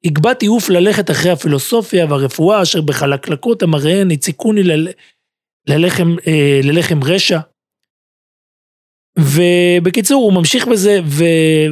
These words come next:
והוא מ-, הוא, אני מדלג פה המון, והוא אומר, "אמנם כאשר דליתי עיניי למרום והרהרתי תשובה בלבבי, אמרתי, אולי יכופר עוון, אם אחרי תיקון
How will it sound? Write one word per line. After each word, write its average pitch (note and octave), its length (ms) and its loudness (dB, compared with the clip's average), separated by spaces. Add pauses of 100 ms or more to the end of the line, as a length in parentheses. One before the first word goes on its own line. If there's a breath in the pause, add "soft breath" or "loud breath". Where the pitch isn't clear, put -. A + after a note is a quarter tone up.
והוא E3 200 2
מ-, D#3+ 60 4 (100)
הוא, F3+ 420 2
אני D#3 260 4
מדלג D3 460 2
פה D3 140 0
המון, G#3+ 340 2 (1800)
והוא D#3+ 220 2
אומר, G#3+ 240 2
"אמנם A#3+ 260 2
כאשר F#3+ 260 0
דליתי G3+ 380 0
עיניי F#3+ 240 2
למרום F3 500 0
והרהרתי E3+ 400 0
תשובה D#3+ 240 0
בלבבי, D#3 500 0 (500)
אמרתי, A3+ 540 -2 (120)
אולי A#3 400 2
יכופר A#3 480 0
עוון, A#3+ 400 0 (680)
אם G3+ 140 2
אחרי A#3 200 -2
תיקון A#3+ 460 -2